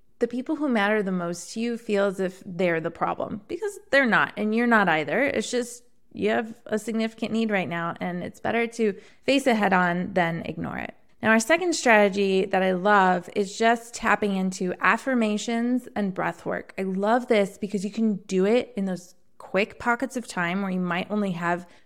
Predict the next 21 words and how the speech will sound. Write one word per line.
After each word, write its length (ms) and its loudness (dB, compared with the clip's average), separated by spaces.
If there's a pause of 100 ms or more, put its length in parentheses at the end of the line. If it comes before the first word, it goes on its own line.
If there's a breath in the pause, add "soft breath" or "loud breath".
thirty 300 4
seconds, 500 -4
a 40 -4
minute 480 2
or 40 -4
two 280 -4
minutes, 560 -2
where 160 4
you 260 -2 (160)
can 220 -2
pause 640 0 (160)
and 400 -2 (240 soft breath)
focus 400 0
on 140 4
yourself 500 2
and 100 -4
get 160 -4
just 200 -6
a 40 -4
quick 580 -4
hit 360 -2